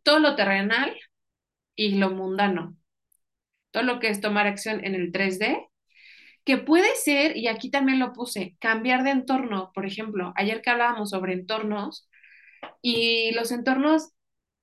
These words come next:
nos ayudan a aclimatarnos a nuevos ambientes y a nuevos estados. Una de las cosas que yo hago a veces, porque yo me quiero mudar a unos, no estoy segura si me quiero mudar a esos depas, pero bueno, tal vez me quiera mudar a ese depa,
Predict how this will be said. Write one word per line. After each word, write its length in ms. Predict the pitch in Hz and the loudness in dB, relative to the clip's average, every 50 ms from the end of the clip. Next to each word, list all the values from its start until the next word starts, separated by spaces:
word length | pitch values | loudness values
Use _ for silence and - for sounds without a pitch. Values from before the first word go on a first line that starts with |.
| _ _ _ _ _ _ _ _ _ - | _ _ _ _ _ _ _ _ _ -8
nos 300 | 226 220 226 220 208 233 | -4 -4 -2 -2 0 0
ayudan 760 | 220 214 214 254 269 285 247 240 226 220 226 262 302 - - - | 0 2 2 2 2 2 2 2 2 0 0 -2 -4 -6 -4 -4
a 100 | 196 196 | -2 -2
aclimatarnos 1300 | 196 196 - 220 214 214 214 208 202 202 202 - 233 247 262 254 254 262 285 339 370 - - - _ _ _ _ _ _ _ - | -2 -4 -4 -2 0 0 0 2 0 0 0 0 0 2 2 2 2 2 2 0 -2 -4 -10 -16 _ _ _ _ _ _ _ -2
a 160 | 202 208 202 | 0 2 2
nuevos 400 | 202 208 208 208 208 226 220 214 | 2 2 0 0 -2 -2 -4 -4
ambientes 1000 | 196 170 175 175 185 196 196 196 202 202 202 233 269 359 440 - - - - _ _ _ _ | -4 -4 -4 -2 -2 0 0 0 0 0 -2 -2 -2 -4 -4 -6 -14 -16 -16 _ _ _ _
y 100 | - 202 | -2 -2
a 80 | 185 185 | 0 0
nuevos 260 | 185 190 196 196 196 | 0 -2 -2 -2 -4
estados. 680 | 160 165 165 - - 175 175 175 180 190 202 - - _ _ _ _ _ _ _ _ _ _ _ _ _ _ _ _ _ _ _ _ _ _ - - - - - _ _ _ _ _ _ _ - | -4 -6 -6 -4 -2 -2 -2 -4 -6 -10 -14 -16 -20 _ _ _ _ _ _ _ _ _ _ _ _ _ _ _ _ _ _ _ _ _ _ -20 -20 -20 -20 -20 _ _ _ _ _ _ _ -2
Una 240 | 240 254 262 277 277 | 2 4 6 6 6
de 60 | 269 | 6
las 180 | 240 214 214 - | 6 4 2 0
cosas 160 | 240 226 233 | -4 -4 -2
que 180 | - 202 202 | 0 0 2
yo 200 | 202 214 214 214 | 2 4 4 4
hago 380 | 214 214 208 208 208 208 208 214 | 6 6 4 4 2 2 2 2
a 80 | 202 190 | 2 4
veces, 560 | 185 196 202 202 196 - 196 190 214 233 - - | 4 2 2 0 0 -2 -4 -4 -4 -6 -8 -10
porque 220 | 190 185 190 185 | -10 -6 -4 -4
yo 80 | 190 196 | -2 0
me 120 | 202 202 | -2 -2
quiero 160 | 202 208 202 202 | -2 -2 0 0
mudar 240 | 190 185 180 180 185 | 2 2 0 0 -2
a 60 | 185 | -2
unos, 260 | 190 185 180 180 180 - | -4 -4 -6 -6 -4 2
no 160 | 240 247 285 | 4 6 6
estoy 220 | 302 294 311 320 285 | 6 6 4 4 4
segura 280 | 277 233 214 214 214 | 4 2 0 -2 -2
si 80 | 208 196 | -4 -4
me 100 | 180 170 | -4 -4
quiero 160 | - 175 175 170 | -4 -6 -6 -6
mudar 200 | 175 185 185 - | -8 -10 -10 -10
a 20 | |
esos 220 | - - - 156 156 | -12 -10 -10 -10 -10
depas, 340 | 151 - - - - - - | -10 -10 -12 -12 -12 -8 -6
pero 140 | - 185 185 | -4 -4 -4
bueno, 300 | 185 175 156 - - _ | -4 -6 -8 -10 -6 _
tal 160 | - 202 208 | 0 0 0
vez 160 | 233 233 226 | 0 -2 -4
me 120 | 214 196 196 | -4 -4 -4
quiera 180 | 202 196 190 | -2 -2 -2
mudar 240 | 196 185 170 170 165 | -2 -2 -4 -4 -4
a 40 | 175 | -6
ese 180 | 175 - 170 165 | -6 -6 -8 -8
depa, 420 | 170 165 165 - 175 185 - | -8 -8 -6 -6 -8 -8 -8